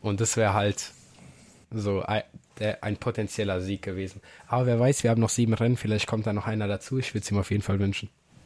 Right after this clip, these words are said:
Speaker 1: Ja, also ob man ihm's wünschen will, ich mein, wenn er sich hart erarbeitet, dann hat er sich verdient. Aber ich bin noch so bitter von diesen zehn letzten, nicht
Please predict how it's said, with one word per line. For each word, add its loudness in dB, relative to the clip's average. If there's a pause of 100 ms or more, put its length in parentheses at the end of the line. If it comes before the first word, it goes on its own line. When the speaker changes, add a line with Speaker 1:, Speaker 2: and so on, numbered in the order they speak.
(1800)
Speaker 1:
Ja, -2 (640)
also 0 (100)
ob 0
man 0
ihm's -2
wünschen 2
will, 4 (480)
ich -2
mein, 2
wenn 2
er 0
sich 0
hart 0
erarbeitet, 0
dann 0
hat -2
er -2
sich -2
verdient. -4 (380)
Aber -2
ich -4
bin 2
noch 4
so 0
bitter -2
von -2
diesen -2
zehn 0 (320)
letzten, -2 (500)
nicht 2